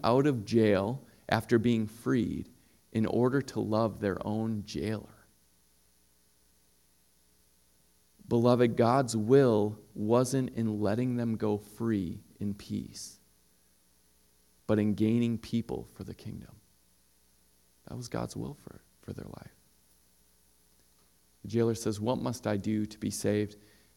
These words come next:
In fact, this is the most important question that, that could be asked. What was going through the mind of this jailer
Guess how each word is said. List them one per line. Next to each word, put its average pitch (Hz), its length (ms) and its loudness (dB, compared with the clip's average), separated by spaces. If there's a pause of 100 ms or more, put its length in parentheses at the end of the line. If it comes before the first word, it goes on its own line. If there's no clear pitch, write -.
(220)
In 110 100 -2
fact, 110 360 8
this 120 160 2
is 127 120 2
the 127 80 0
most 120 300 4
important 131 460 -2
question 113 480 0
that, - 280 0 (300)
that 110 140 6
could 123 160 2
be 120 160 10
asked. - 500 4 (1080)
What 185 200 12
was 220 160 12
going 202 280 12
through 196 180 6
the 170 80 12
mind 170 360 12
of 151 120 8
this 147 200 6
jailer 170 760 10